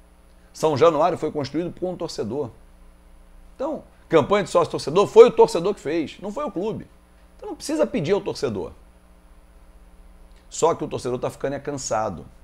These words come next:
porque não aguenta mais só pedir, ele dá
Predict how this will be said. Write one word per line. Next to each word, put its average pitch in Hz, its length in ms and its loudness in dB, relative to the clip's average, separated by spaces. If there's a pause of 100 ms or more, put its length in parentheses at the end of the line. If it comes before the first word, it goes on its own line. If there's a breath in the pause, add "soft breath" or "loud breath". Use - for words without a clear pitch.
(580)
porque 143 240 -8
não 147 80 -2
aguenta 139 480 -4
mais 139 260 -4
só - 500 4 (120)
pedir, 160 520 -2 (160)
ele 165 200 0
dá 180 460 4